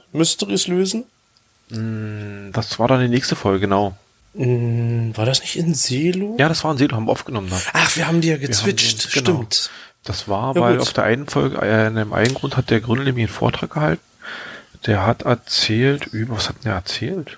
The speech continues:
Speaker 1: Über die, über den Werdegang, ja, als, äh, als, äh,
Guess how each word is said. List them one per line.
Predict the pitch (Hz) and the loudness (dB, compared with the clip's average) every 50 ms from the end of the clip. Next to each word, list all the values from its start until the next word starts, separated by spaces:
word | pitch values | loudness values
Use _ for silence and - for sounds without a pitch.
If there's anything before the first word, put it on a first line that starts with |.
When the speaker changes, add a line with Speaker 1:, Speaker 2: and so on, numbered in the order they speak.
| _ _ _ | _ _ _
Speaker 1:
Über | 165 151 135 147 135 131 | -4 0 4 4 2 4
die, | 127 131 127 127 127 123 117 113 - - | 4 2 4 4 4 4 2 2 -2 -4
über | - 139 135 139 131 127 | -4 0 2 2 2 2
den | 120 123 123 123 120 117 - - | 2 0 -2 -2 -2 -6 -6 -2
Werdegang, | 139 147 180 208 190 156 131 123 | 2 2 2 4 2 0 0 0
ja, | 120 120 | 0 0
als, | 120 131 123 - - - | 0 0 0 0 -2 0
äh, | - 127 127 120 117 117 117 - - - - - - - - - | 2 2 2 2 2 0 -2 -8 -20 -20 -20 -20 -20 -20 -10 -4
als, | 123 120 117 120 - - - - | -4 -4 -2 -2 -2 -2 -2 -2
äh, | - 123 120 117 113 113 | -4 -4 -4 -2 -2 -2